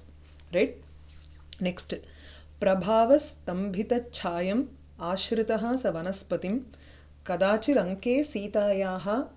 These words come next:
சிஷ்யே கிஞ்சிதிவ ஸ்ரமாத். பிரிச்சு சொல்றேன், நோட் பண்ணிக்கோங்க.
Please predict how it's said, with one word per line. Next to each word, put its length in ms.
சிஷ்யே 240
கிஞ்சிதிவ 800
ஸ்ரமாத். 800
பிரிச்சு 160
சொல்றேன், 600
நோட் 200
பண்ணிக்கோங்க. 480